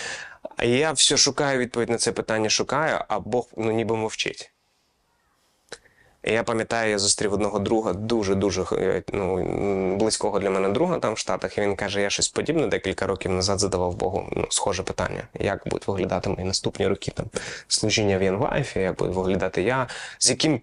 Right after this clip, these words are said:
відчуттям я буду робити те, що я робив раніше. Бо відчуття змінилися, е, навіть та пристрасть змінилася, вид діяльності змінився. Е, і він сказав таку класну штуку, я просто не міг не приміряти на себе це і зрозуміти, а можливо, Господь мені послав його,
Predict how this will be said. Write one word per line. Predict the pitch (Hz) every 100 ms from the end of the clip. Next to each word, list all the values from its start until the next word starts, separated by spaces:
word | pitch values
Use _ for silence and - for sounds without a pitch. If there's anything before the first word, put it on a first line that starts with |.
| -
відчуттям | 143 - 143 - 156 117
я | 110
буду | 113
робити | 110 143 160
те, | 131 131
що | 139
я | 113
робив | 107 104 107
раніше. | 101 85 - - - - _ _ _
Бо | 117 120
відчуття | 117 135 120
змінилися, | 110 113 127 101 87 - - 78 - -
е, | - 92 90 90 - -
навіть | 95 101 98
та | 110
пристрасть | - 147 - 104
змінилася, | 92 92 85 85 92 - - - - - - - - -
вид | 110 139
діяльності | 131 147 160 117 110 - 107
змінився. | 98 90 - - - - _ _ - _ - _ _ -
Е, | 98 87 85 - - - - _ _ _ -
і | 110
він | 117
сказав | 113 110 107
таку | 98 107
класну | 101 107 107
штуку, | 95 - 107 98
я | 95
просто | 92 107 - 92
не | 101
міг | 113 107
не | 113
приміряти | 107 107 101 95 101
на | 101
себе | - 127 110
це | - 98 92
і | 95
зрозуміти, | 95 104 101 101 95
а | 95
можливо, | 107 101 110 101
Господь | 101 - 110
мені | 104 101
послав | 107 - 101 95
його, | 95 113 180